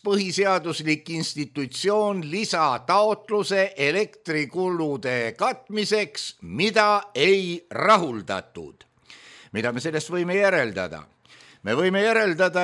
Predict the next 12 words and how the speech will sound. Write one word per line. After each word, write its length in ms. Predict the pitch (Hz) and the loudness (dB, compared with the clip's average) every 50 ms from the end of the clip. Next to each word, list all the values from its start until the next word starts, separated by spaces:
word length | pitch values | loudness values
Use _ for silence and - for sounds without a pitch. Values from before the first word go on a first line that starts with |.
| 175 160 | 2 2
et 140 | 151 - - | 0 -2 0
enne 880 | - 190 208 226 220 214 196 175 156 139 120 107 98 85 76 - - _ _ | 2 2 2 4 2 0 0 0 0 0 0 0 0 -2 -4 -8 -16 _ _
järgmise 640 | 104 143 170 190 202 196 180 180 175 170 143 165 170 | 0 4 4 4 4 2 0 -2 -2 -2 0 2 2
aasta 400 | 180 190 185 165 - - - 160 | 2 2 2 0 -2 -2 0 0
riigieelarve 960 | 160 175 196 190 165 156 175 175 185 180 170 160 160 156 160 156 147 151 165 | 0 0 -2 -4 -2 0 0 2 2 2 2 2 4 4 4 2 2 0 0
läbirääkimisi 960 | 185 233 247 240 240 240 220 233 233 220 - - 220 208 208 196 156 190 185 180 | 2 0 0 2 2 2 2 2 0 -2 -2 -6 -6 -4 -4 -4 0 0 2 2
ei 140 | 170 151 - | 2 2 0
tegeletud 640 | 180 202 214 208 214 208 202 208 196 - 208 208 190 | -2 -2 0 0 0 0 0 0 0 0 -2 -2 0
selle 280 | - 196 180 160 147 127 | -2 -2 0 0 -2 0
küsimusega 1120 | 151 156 160 151 170 175 170 180 180 160 165 175 175 170 185 185 180 185 185 196 190 - | 0 0 0 0 0 0 0 0 -2 0 0 0 0 2 2 2 4 4 4 2 0 -2
üldse. 1040 | - 139 143 147 147 147 147 147 143 139 135 135 120 123 - - - 143 131 127 117 | 0 2 4 4 4 4 4 2 2 0 -2 -2 -4 -8 -10 -6 -2 0 0 0 0
Tuleb, 400 | 113 127 123 120 113 113 110 107 | -2 -2 0 0 0 0 0 -2